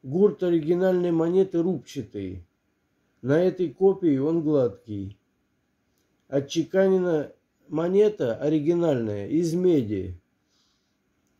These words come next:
Вес оригинальной монеты три целых двадцать семь сотых грамма. Диаметр оригинальной монеты двадцать целых,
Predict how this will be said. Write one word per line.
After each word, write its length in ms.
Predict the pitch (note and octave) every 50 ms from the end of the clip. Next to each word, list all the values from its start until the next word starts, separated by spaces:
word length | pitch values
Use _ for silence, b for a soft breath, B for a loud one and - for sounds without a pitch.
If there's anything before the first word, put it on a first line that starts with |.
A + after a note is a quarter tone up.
| _ _ _ _ _ _ _ _ _ _ _ _ _ _
Вес 360 | C3 C3+ E3 G3 F#3+ F#3+ F#3
оригинальной 600 | F#3 F3 E3+ D#3 F3+ F3+ F#3 F#3 F#3 F3 F3 F3
монеты 500 | E3+ E3 E3+ F3+ F#3 G3 G3 G3 - D#3
три 220 | C3 - D3 D3 C#3
целых 360 | C#3 E3+ F#3 F3+ E3 D#3 C#3
двадцать 420 | C3 D#3 D#3+ D#3+ D#3+ D#3 D3+ C3
семь 220 | - E3 E3 D3+ C3+
сотых 400 | - D#3 D3+ - - D3+ C3 B2+
грамма. 560 | D3 D3 C#3 B2 A2+ G#2 G2 F#2+ F#2+ F#2 - _ _ _ _ _ _
Диаметр 680 | B2 B2 D#3 F3+ F#3 F#3+ F#3+ F#3+ F#3 - F3+ D#3+ C#3+
оригинальной 680 | D#3 D#3 C#3+ D3+ C#3 C3+ D#3+ D#3 D3+ D3 C#3 C3+ C3+ C3+
монеты 500 | C3+ C3+ C#3 C#3 C#3 C3 A2+ - - A2
двадцать 500 | A2 G#2 B2+ D3 D3+ D3 - D#3 C#3 C3+
целых, 460 | - F3 F3+ E3+ E3 C#3+ B2+ - -